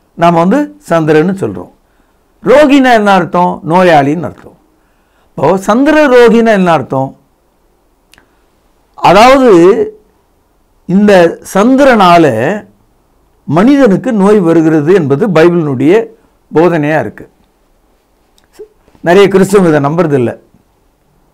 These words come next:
ஆனா தான் உண்மை. உங்களுக்கு தெரியும், பௌர்ணமி வருகிற காலத்துல கடல் அலை மிக உயரமாக எழும்புகிறது என்ற ஒரு சாதாரண விஷயம்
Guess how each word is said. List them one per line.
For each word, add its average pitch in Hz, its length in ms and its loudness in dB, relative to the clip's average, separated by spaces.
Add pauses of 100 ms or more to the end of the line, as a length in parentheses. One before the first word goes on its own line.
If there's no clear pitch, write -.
(200)
ஆனா 156 260 0
தான் 160 120 0
உண்மை. 123 320 -4 (1000)
உங்களுக்கு 160 380 0
தெரியும், 196 420 0
பௌர்ணமி 233 560 2
வருகிற 170 420 0
காலத்துல 143 840 -2 (800)
கடல் 262 360 2
அலை 233 260 2
மிக 202 300 0
உயரமாக 233 580 2
எழும்புகிறது 160 800 0 (240)
என்ற 196 280 0
ஒரு 151 200 2
சாதாரண 151 500 0
விஷயம் 123 500 -8